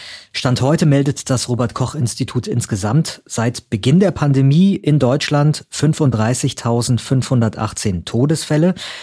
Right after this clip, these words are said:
Das ist seit gestern ein Plus von neunhundertvierundvierzig Toten. Und die Zahl der nachgewiesenen Infektionen, die ist seit gestern angestiegen um elftausendachthundertsiebenundneunzig. Insgesamt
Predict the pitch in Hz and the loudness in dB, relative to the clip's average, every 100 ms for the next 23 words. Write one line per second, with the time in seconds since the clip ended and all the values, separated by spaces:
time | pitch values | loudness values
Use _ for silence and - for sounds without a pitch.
0 | - - 113 135 139 104 120 139 - 151 | -10 -6 -4 -2 -4 -2 0 0 0 2
1 | 160 - 120 - 135 156 - - - - | 2 2 0 0 0 0 0 -6 -10 -8
2 | - 113 117 117 123 123 113 107 - 113 | -2 2 4 4 4 2 2 -2 -2 -4
3 | 104 98 101 - 98 - 82 - - - | -2 -6 -6 -8 -10 -12 -14 -16 -20 -20
4 | - - - - 123 110 - 117 131 151 | -18 -18 -20 -6 -2 0 0 0 2 2
5 | 135 110 151 - 156 147 139 135 131 123 | 2 2 0 0 0 0 2 0 0 -2
6 | 113 - - 117 139 180 143 143 131 120 | -4 -6 -4 0 2 2 0 -2 -2 -2
7 | - 131 - 135 135 117 143 143 - 139 | -2 -4 -2 0 0 0 2 2 0 0
8 | 135 135 131 135 139 139 - 135 156 - | 2 0 0 0 2 0 -2 -2 -2 0
9 | 127 117 110 113 - 110 117 - 120 113 | 0 0 2 0 0 -8 -6 0 2 0
10 | - 107 98 87 92 147 175 202 - - | -2 -2 -2 -2 0 2 2 0 -2 -8
11 | _ _ _ _ 110 - 95 101 135 147 | _ _ _ _ -4 -4 -4 0 0 0